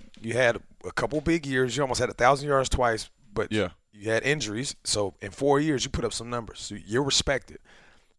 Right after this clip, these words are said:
Speaker 1: And he was talking about Pittsburgh. He's talking about the Patriots.
Speaker 2: You shoulda went
Speaker 1: And,
Speaker 2: there, Nate.
Speaker 1: and he, and he was talking.
Speaker 2: Shoulda went to one. I'm just
Speaker 1: And
Speaker 2: gonna
Speaker 1: then
Speaker 2: just,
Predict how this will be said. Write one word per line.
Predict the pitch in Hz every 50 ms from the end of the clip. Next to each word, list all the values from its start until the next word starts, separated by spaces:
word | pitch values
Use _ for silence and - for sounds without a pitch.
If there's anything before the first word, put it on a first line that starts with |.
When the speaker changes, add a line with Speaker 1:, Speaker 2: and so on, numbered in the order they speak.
| _ _ _
Speaker 1:
And | 113 107 107 110 110
he | 110 110
was | 101
talking | - - 117 113 110
about | 120 113 110 110 -
Pittsburgh. | - - - - - - - 104 - -
He's | - 98 -
talking | - 117 101 - 135 120
about | 110 113 117 117 110 - -
the | 104
Patriots. | - - 127 147 147 - - - - - - - - - - -
Speaker 2:
You | - -
shoulda | - 139 123 120
went | 110 117 117 113 117
Speaker 1:
And, | 113
Speaker 2:
there, | 120 131 135 123 107
Nate. | 101 104 104 107 110
Speaker 1:
and | 131
he, | 135 147 151
and | 143 143
he | 147 143
was | 147 139
talking. | - - 139 127 - -
Speaker 2:
Shoulda | 170 151 135
went | 131 131 123 104
to | 123
one. | 123 123 120
I'm | 113 143 175
just | 170 139 123
Speaker 1:
And | 127 127
Speaker 2:
gonna | 135
Speaker 1:
then | 135 127
Speaker 2:
just, | 123 - -